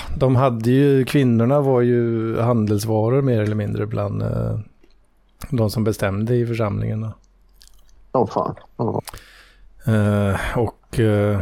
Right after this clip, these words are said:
Speaker 1: de männen som, ja, slickar mest röv då, <laughs> eh, på de, ö-, det överhuvudet där liksom, eh, de fick ju kanske tre, fyra kvinnor då under sin
Speaker 2: Ja.
Speaker 1: livstid.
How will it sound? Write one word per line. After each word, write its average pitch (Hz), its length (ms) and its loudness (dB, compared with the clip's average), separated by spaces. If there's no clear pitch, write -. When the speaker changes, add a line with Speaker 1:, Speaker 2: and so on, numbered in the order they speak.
Speaker 1:
de 113 300 2
männen 120 680 2
som, 113 500 0
ja, 95 260 -2
slickar 120 380 -2
mest 110 340 -2
röv 113 400 2
då, 104 160 0
<laughs> - 280 -6
eh, 113 420 -2
på - 140 -4
de, 107 380 0
ö-, 131 160 2
det 131 140 -4
överhuvudet 110 800 0
där 104 160 -2
liksom, 110 460 -8
eh, 117 280 -6
de 110 280 -4
fick - 320 -8
ju 107 160 -4
kanske 107 420 -2
tre, 107 180 -2
fyra 107 240 0
kvinnor 101 320 -2
då 107 180 -4
under 107 260 -4
sin 107 240 -4
Speaker 2:
Ja. 113 80 0
Speaker 1:
livstid. - 340 -6